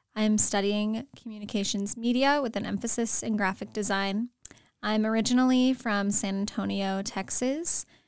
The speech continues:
and I started my collegiate journey at Franciscan University in Steubenville, Ohio, where I was a double major in, um, communications and theology. Um, the Lord called me away from Steubenville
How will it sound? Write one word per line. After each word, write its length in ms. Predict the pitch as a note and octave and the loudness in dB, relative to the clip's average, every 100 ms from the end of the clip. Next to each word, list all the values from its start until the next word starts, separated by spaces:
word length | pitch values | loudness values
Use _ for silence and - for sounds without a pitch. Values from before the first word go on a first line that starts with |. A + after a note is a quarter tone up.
| _ - | _ -4
and 240 | G#3+ G#3 | 0 2
I 100 | G#3 | 2
started 640 | G#3 - A#3+ A#3+ B3 A#3+ A#3+ | 0 0 2 4 4 2 0
my 380 | G#3 G3+ G3 - | 0 0 -2 -6
collegiate 560 | A3+ G#3 B3 C4+ C#4 | -4 -2 0 0 -2
journey 560 | A3 G3+ G3 F#3+ G3 A#3+ - | -2 -2 -2 -2 -4 -6 -4
at 600 | G#3+ F#3+ G3 - - - - | 2 2 2 -2 -6 -10 -8
Franciscan 520 | - A3 A#3 - A#3+ A#3 | -2 0 2 2 4 4
University 680 | G#3+ G3 F#3+ G3+ G3+ G3 | 4 0 0 0 0 0
in 140 | - G#3+ | 0 0
Steubenville, 540 | - G#3 G3+ G3 G3 | 0 0 -2 -2 -2
Ohio, 680 | G3 G3+ G3 F#3+ F#3+ G3 G#3 - _ - | -4 -2 0 2 0 -2 -4 -10 _ 0
where 140 | A#3+ | 4
I 100 | G#3 | 6
was 180 | G3+ G3+ | 4 2
a 20 | |
double 240 | G3+ G3 A3 | 0 0 2
major 500 | A3+ A#3 B3 B3 A#3+ | 2 2 2 0 -2
in, 540 | - G#3 G3+ G3+ A3+ - _ _ _ _ - | -2 -2 0 -2 -4 -8 _ _ _ _ -4
um, 300 | G#3 G3+ G#3 | 0 0 2
communications 760 | A#3 A#3 A3 A3 G3+ G#3+ G#3+ | 4 6 4 2 0 2 2
and 140 | A3 A3 | 2 2
theology. 800 | G#3+ G#3+ A#3 A#3+ C#4+ D4 D4+ - _ _ _ | 0 0 0 -2 -2 -2 -4 -10 _ _ _
Um, 260 | A3 A3 G#3+ | -2 2 2
the 80 | A#3 | 4
Lord 280 | A#3 A#3+ A#3+ | 6 4 2
called 300 | - G#3 G#3 | 0 2 2
me 360 | G#3 G3+ G3 | -2 -2 -2
away 240 | G3 F#3+ F#3+ | -2 -2 -2
from 200 | G#3 G3+ | -2 0
Steubenville 1000 | - - A3 G#3+ A#3 A3+ A3+ A#3 D#4 | 0 0 0 2 4 4 4 4 0